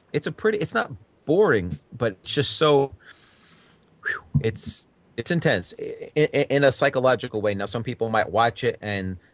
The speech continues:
because it's black and white and there's subtitles and there's dialogue, but not, it's not a Tarantino movie where it's just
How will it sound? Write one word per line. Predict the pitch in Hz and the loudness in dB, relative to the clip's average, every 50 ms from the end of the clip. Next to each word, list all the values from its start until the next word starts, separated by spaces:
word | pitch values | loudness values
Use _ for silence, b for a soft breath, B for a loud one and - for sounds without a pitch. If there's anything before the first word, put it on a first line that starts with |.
| b b _ _ | b b _ _
because | - 107 90 110 98 | -8 -4 -2 -2 -2
it's | 107 95 | -4 -8
black | - _ 107 110 113 113 113 | -8 _ 0 0 0 0 -2
and | 120 113 110 | -4 -6 -4
white | 107 104 104 107 110 110 - | -2 -2 0 -2 -2 -4 -6
and | - 101 92 95 | -10 -8 -6 -6
there's | 101 104 101 - - - | -6 -6 -8 -10 -12 -12
subtitles | 120 117 110 - 123 113 110 110 107 107 104 107 - b b b b b b _ _ | -10 -10 -4 -2 -2 -2 -2 -2 -4 -4 -6 -8 -12 b b b b b b _ _
and | 92 95 98 98 98 98 98 101 98 98 98 98 98 95 95 98 | -4 -2 -2 0 0 -2 -2 -2 -4 -4 -4 -4 -4 -4 -6 -4
there's | - 104 101 101 98 98 95 98 95 90 85 - - - - - _ _ _ _ _ _ _ _ _ _ _ _ _ _ _ - | -4 -2 0 0 0 0 0 -2 -2 -4 -6 -10 -12 -14 -18 -20 _ _ _ _ _ _ _ _ _ _ _ _ _ _ _ -4
dialogue, | - 147 151 165 139 117 104 98 98 101 95 92 | 0 2 4 4 4 4 4 4 2 2 2 -2
but | - - - | -8 -10 -6
not, | 95 110 117 117 117 117 110 - _ _ _ _ _ _ _ _ _ _ _ _ _ - | -2 0 0 2 2 0 0 -2 _ _ _ _ _ _ _ _ _ _ _ _ _ -12
it's | 113 - - | -12 -8 -4
not | - 127 120 | -2 0 0
a | 120 | 0
Tarantino | 117 - 131 127 120 113 - - 127 113 110 104 101 | 0 0 0 0 0 -2 -2 -4 -2 -2 0 0 0
movie | 98 95 85 101 | -2 0 0 0
where | 101 92 98 95 | 0 2 0 0
it's | 85 - | -2 -4
just | - 104 101 90 - | -4 -2 -2 -2 -4